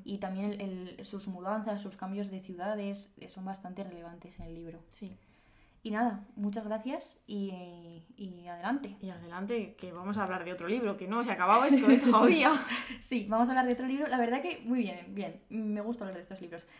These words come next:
Speaker 1: Es Piscinas que no cubren, de María Agúndez, que es de la editorial dieciséis, que también nos lo mandaron hace tiempo y, pues, por, por, pues no lo habíamos leído hasta este momento. Y habla de María, que es una niña que se muda a Menorca con sus padres a una casa llamada El Calipso,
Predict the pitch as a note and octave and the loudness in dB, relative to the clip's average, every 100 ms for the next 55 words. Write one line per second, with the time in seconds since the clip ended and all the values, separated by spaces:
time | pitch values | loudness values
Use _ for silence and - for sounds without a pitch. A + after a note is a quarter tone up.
0 | _ A#3+ C4 B3 A#3 G#3+ - B3 C#4 - | _ -2 -2 -2 -6 -6 0 0 0 -2
1 | A3+ A#3 A#3 B3+ B3 A3 B3+ C4 G3+ G#3+ | 0 0 0 0 0 2 2 0 -2 0
2 | G3+ G#3 A#3+ A#3+ G#3 G3+ A#3 A#3+ G#3+ B3+ | 0 2 2 2 -2 0 6 6 6 -2
3 | C4 G#3 G#3 G#3 G3+ F#3+ F#3 F#3 G3 A3+ | -6 -6 -6 -4 -4 -4 -6 -6 -4 -4
4 | A3 A3 A#3 B3+ G#3 F#3 F#3+ G#3 G#3+ G#3 | -4 -4 -4 -4 -6 -6 -4 -2 -2 -2
5 | G#3+ G#3 G#3 G#3 A#3 A#3 A3+ A#3+ G3 F3+ | -4 -4 -6 -4 0 0 0 -4 -6 -10
6 | F3 A2 - F3 E3+ - F3 F3 F3+ F3+ | -10 -10 -8 -10 -10 -10 -10 -8 -10 -10
7 | E3+ F3+ G3 G3 G3 G3 G3 G3 F#3+ G3+ | -10 -4 -4 -2 -4 -4 -6 -6 -6 -8
8 | G3+ G3+ G3+ A3+ A3 C4+ - - - - | -4 -2 0 -2 -4 -8 -14 -20 -20 -20
9 | _ - C4 C4 B3+ C4+ C4 A3 G#3 B3 | _ -2 0 2 2 2 2 0 0 0
10 | A3+ C#4+ - - - A3 A#3+ A#3 B3 B3 | 0 -4 -10 -10 -4 2 4 6 4 2
11 | A3 G#3 G#3 A#3 A3+ G#3+ A#3 A#3+ A3 C#4 | -2 0 2 2 2 0 0 -2 -4 -6
12 | - G#3 G3+ G3 G#3+ A3+ A#3 B3+ - G#3 | -6 -6 -6 -4 0 0 -2 -4 -6 -4
13 | G#3+ G#3+ G#3 G#3+ G3+ G#3+ A#3+ A#3+ G#3 F#3+ | -4 -4 -4 -4 -2 -2 -4 -4 -6 -6
14 | - F3+ G#3 G#3 - - | -6 -6 -6 -10 -12 -14